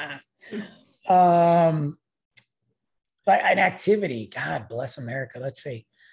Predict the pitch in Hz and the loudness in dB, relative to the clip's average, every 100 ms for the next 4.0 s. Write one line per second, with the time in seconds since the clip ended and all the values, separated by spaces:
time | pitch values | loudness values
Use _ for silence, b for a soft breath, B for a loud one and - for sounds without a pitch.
0 | b b _ - 165 170 170 180 208 226 | b b _ -6 -2 0 0 0 2 4
1 | 220 214 202 190 196 185 180 190 220 226 | 4 4 6 4 4 2 0 0 2 2
2 | 180 196 190 175 180 185 190 180 170 180 | 0 -4 -2 -4 -4 -6 -6 -6 -6 -6
3 | 190 196 202 170 160 160 160 160 160 | -8 -12 -10 -6 -6 -4 -4 -4 -6